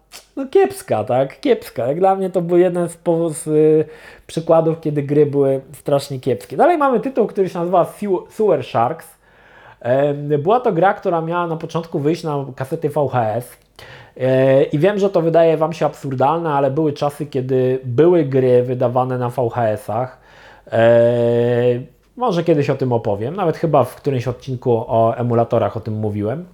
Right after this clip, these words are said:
E, natomiast zdecydowano się jednak ją wydać w sumie na płycie na koniec końców i Sewer Sharks <laughs> było grą, k-, na której szkielecie powstanie cała masa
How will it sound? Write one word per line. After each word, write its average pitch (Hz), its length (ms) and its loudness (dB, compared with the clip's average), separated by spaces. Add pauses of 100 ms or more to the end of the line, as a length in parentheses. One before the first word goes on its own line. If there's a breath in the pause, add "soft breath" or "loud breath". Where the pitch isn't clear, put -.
(600 loud breath)
E, 127 260 6
natomiast 190 360 4
zdecydowano 185 520 2
się 175 140 2
jednak 165 260 2
ją 151 140 0
wydać 143 300 4
w - 40 -12
sumie 135 240 -2
na 127 100 2
płycie 123 360 0
na 107 120 -8
koniec 104 260 -8
końców 123 440 -8
i 139 140 -4
Sewer 294 300 2
Sharks 208 480 0
<laughs> 151 80 -4
było - 520 2
grą, 170 380 4 (480 loud breath)
k-, - 120 -20
na 147 140 4
której 165 580 4 (260)
szkielecie 156 840 2
powstanie 165 760 -6
cała 196 420 4
masa 143 640 -2